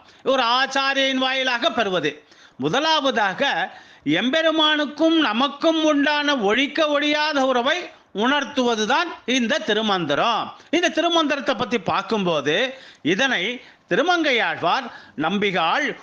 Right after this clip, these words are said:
உய்ய நான் கண்டுகொண்டேன் நாராயணா என்னும் நாமம்" என்று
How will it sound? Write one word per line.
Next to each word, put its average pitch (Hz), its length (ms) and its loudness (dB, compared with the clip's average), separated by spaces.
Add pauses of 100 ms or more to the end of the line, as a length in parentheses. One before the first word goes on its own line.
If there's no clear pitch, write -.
உய்ய 240 360 2
நான் 277 300 0
கண்டுகொண்டேன் 233 880 0 (180)
நாராயணா 240 800 2
என்னும் 226 400 0
நாமம்" 240 440 2
என்று 202 540 0